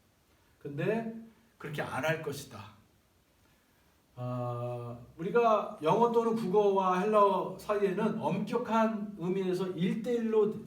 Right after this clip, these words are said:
방대는, 대응, 대응되는 단어가 거의 없다. 어, 이게 그분의 이제 경험입니다. 대부분의 단어는 그 문무-, 문맥에 의해서 그 의미가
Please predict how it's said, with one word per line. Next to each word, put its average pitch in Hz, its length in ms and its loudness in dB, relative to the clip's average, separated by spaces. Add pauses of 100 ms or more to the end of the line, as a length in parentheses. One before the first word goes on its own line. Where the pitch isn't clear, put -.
방대는, 165 760 0
대응, 226 600 2
대응되는 170 840 0
단어가 123 400 -8
거의 135 480 -8 (800)
없다. - 460 -12 (1400)
어, 120 360 -8 (100)
이게 175 240 0
그분의 165 500 -4
이제 120 200 -8
경험입니다. 113 1000 -6 (960)
대부분의 240 680 -2
단어는 190 760 0 (300)
그 - 140 -4
문무-, 226 840 0 (100)
문맥에 240 600 0
의해서 151 500 -2
그 185 380 0
의미가 180 760 0